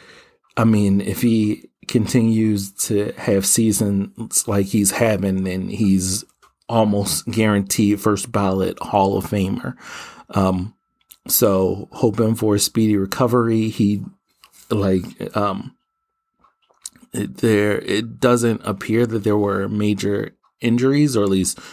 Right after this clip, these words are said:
no major injuries were reported as of the time of this recording. Um, however, um, he is listed as to be determined for Sunday, which,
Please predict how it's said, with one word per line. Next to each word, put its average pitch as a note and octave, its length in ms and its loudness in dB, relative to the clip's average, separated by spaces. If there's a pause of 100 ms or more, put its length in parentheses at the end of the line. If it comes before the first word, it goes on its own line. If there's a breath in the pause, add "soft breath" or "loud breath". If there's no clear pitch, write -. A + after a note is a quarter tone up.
(160 loud breath)
no G#2+ 180 4
major A2 360 4
injuries G2+ 480 0
were G2 220 -4
reported G2 580 -4 (120)
as G#2 320 -2
of F#2+ 260 -2
the G2 120 0
time G2 340 0
of F#2+ 140 -2
this F#2 220 -4
recording. G#2+ 640 0 (500 loud breath)
Um, G2 320 -2
however, G2+ 680 2 (1040 loud breath)
um, G2 460 -4 (480)
he G#2+ 600 -2 (220)
is B2 340 2
listed A2 680 0
as G#2 260 -4
to - 280 0
be A#2 180 2
determined G#2+ 720 0
for G#2 460 -2
Sunday, A#2+ 600 2
which, F#2+ 440 -6